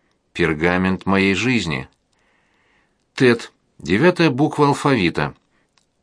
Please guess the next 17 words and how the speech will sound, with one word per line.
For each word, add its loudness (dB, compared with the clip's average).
обладает 0
качествами -2
цифры 0
девять 2
и 2
олицетворяет 2
основание, 0
фундамент 0
всех -2
вещей. -2
Впервые 2
она 2
встречается 0
в -4
Библии 0
со 0
словом 0